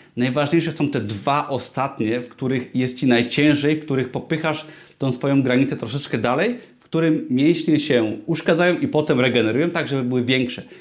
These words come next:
Tak samo jest w biznesie. Jeżeli odpuszczasz w jakimś momencie,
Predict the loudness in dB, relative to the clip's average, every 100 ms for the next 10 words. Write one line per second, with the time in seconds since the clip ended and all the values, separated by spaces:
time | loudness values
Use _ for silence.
0 | -20 -10 -6 -2 0 0 0 0 2 4
1 | 2 -2 -10 -18 _ _ _ _ _ -4
2 | 0 2 4 2 0 -12 -4 -2 -2 -2
3 | -4 -2 0 0 0 2 2 2 0 -2
4 | -4